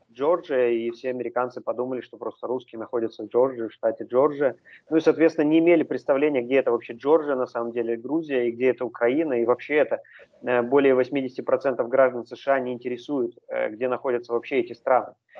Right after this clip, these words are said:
И тем более, какие там геополитические интересы могут быть у Соединённых Штатов Америки, но, тем не менее, руководство этой страны считает, что всё-таки там у неё есть какие-то стратегически важные интересы.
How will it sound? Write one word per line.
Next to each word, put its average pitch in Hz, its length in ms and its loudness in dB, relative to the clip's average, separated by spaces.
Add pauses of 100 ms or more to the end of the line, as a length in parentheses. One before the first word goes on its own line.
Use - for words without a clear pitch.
(160)
И 131 80 -6
тем 123 200 -2
более, 131 600 4
какие 127 280 -6
там 117 220 -2
геополитические 123 840 -4
интересы 127 380 -4
могут 120 280 -4
быть 127 260 -6 (100)
у 123 100 -8
Соединённых 127 380 -2
Штатов 123 320 0
Америки, 139 420 -2
но, 143 200 0
тем 156 200 -2
не 123 80 -2
менее, 165 400 0 (340)
руководство 143 600 4
этой 147 240 0
страны 135 520 -4 (120)
считает, 135 400 0
что - 140 -18
всё-таки 131 380 -10
там 123 260 -2
у - 20 -4
неё 120 320 -4 (400)
есть 135 260 -2
какие-то 117 320 -8
стратегически 123 680 -8
важные 117 600 0
интересы. 117 520 -6